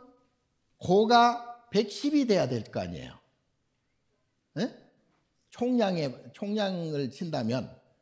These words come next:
그렇죠? 예. 그렇다면은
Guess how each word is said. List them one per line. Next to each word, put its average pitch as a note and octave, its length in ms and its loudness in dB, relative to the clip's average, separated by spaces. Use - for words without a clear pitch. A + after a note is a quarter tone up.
그렇죠? A#3 560 -2
예. A#2 260 -4
그렇다면은 F#3 960 2